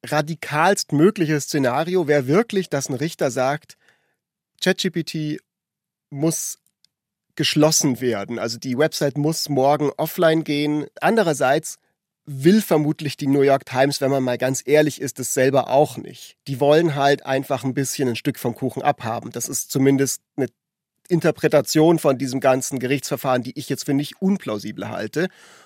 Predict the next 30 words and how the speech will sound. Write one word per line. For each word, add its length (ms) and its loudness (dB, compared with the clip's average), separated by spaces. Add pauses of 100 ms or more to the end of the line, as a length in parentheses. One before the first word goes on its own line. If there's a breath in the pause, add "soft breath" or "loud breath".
(320 soft breath)
Das 160 -2
kann 160 4
natürlich 400 2
sein 280 2
in 100 -8
Form 280 0
von 200 -2
einem 100 -4
außergerichtlichen 1160 -2 (200)
Deal 320 0 (100)
zwischen 320 -6
OpenAI 640 -2
und 120 -6
der 60 0
New 100 -2
York 220 -4
Times. 460 -4 (340 soft breath)
Das 120 -4
kann 200 2
aber 200 4
auch 140 -2
tatsächlich 420 -4
sein, 220 2
dass 160 -2
am 120 -4
Ende 240 -6
eben 260 -6
ein 60 -6
Richter 300 -2
entscheidet, 560 -4